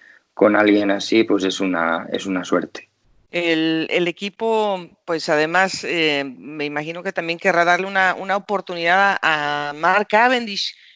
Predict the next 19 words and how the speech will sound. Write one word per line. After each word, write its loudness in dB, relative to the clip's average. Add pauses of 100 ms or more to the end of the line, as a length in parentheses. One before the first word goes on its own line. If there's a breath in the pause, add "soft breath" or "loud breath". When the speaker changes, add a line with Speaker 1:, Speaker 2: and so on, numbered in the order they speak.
(180 soft breath)
Speaker 2:
Eh, 0
pues -6
no -8
será 2
de, 2
de -4
los -8
que -12
están -8
dentro, -8
a -2
lo -6
mejor, -4
de -4
tu -8
grupo -6
de 0
preparación, 0
pero, -2